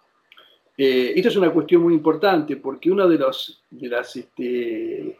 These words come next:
cuestiones que hay hoy en día es esto, por ejemplo,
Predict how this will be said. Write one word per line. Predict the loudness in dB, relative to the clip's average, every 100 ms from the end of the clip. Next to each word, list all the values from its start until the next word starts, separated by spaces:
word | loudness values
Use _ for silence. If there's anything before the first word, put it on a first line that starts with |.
| -8
cuestiones | -6 -6 4 4 4 0
que | 0
hay | 2
hoy | 2 -2
en | 2
día | 2 2 0 -4 -8 _ _ _ _ _ _ _ _
es | 0 0 0 -10 -6
esto, | 0 0 4 2 2
por | 0 -4
ejemplo, | 0 0 4 2 2